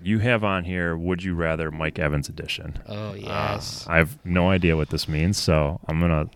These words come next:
Speaker 1: let
Speaker 2: All right.
Speaker 1: you <laughs>
Speaker 2: So,
Speaker 1: let you do it.
Speaker 2: for, like, just, like, this year, let's do, like, Would You Rather here, Mike Evans edition. All right.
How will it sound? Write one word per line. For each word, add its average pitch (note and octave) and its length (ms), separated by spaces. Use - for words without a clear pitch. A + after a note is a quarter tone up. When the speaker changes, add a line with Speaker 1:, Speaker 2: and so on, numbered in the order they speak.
Speaker 1:
let F2 140
Speaker 2:
All - 60
right. E2 100
Speaker 1:
you D#2+ 160
<laughs> - 120
Speaker 2:
So, A#2 440
Speaker 1:
let B2+ 280
you A#2 140
do G#2+ 140
it. - 240
Speaker 2:
for, - 340
like, C3 200
just, D3 260
like, B2+ 180
this B2 240
year, A2+ 300
let's A#2 160
do, A#2+ 160
like, G#2+ 160
Would A2+ 240
You A2+ 80
Rather A2 340
here, A2 160
Mike G#2+ 280
Evans G#2+ 260
edition. G#2+ 640
All A3 140
right. - 180